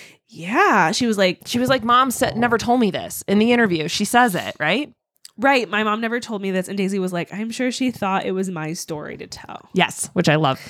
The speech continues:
Speaker 1: Yeah. And who knows? I bet she didn't tell anyone.
Speaker 2: Probably.
Speaker 1: That feels like the kind of person Camilla is.
Speaker 2: Yes. And it was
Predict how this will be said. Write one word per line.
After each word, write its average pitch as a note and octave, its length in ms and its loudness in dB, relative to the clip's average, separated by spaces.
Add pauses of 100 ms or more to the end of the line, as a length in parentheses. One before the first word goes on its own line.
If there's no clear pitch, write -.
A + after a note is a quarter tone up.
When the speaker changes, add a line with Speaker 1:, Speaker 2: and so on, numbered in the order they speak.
(200)
Speaker 1:
Yeah. E3+ 260 2
And A3+ 180 0 (300)
who E4+ 140 2
knows? C#3+ 400 -2
I A3 100 4
bet B3 240 2
she C#4+ 160 2
didn't F3+ 300 -2
tell F#3 560 -4 (540)
anyone. F#3+ 540 -4 (240)
Speaker 2:
Probably. F#3 540 2
Speaker 1:
That C4 200 4
feels F4 180 4
like E4 120 2
the C#4+ 80 -2
kind A3 240 -2
of G3 80 -4
person F#3 320 -10
Camilla D#3 480 -14
is. - 220 -12 (120)
Speaker 2:
Yes. D#4 340 0
And D4+ 160 -6
it D#4+ 60 -2
was D4+ 180 -2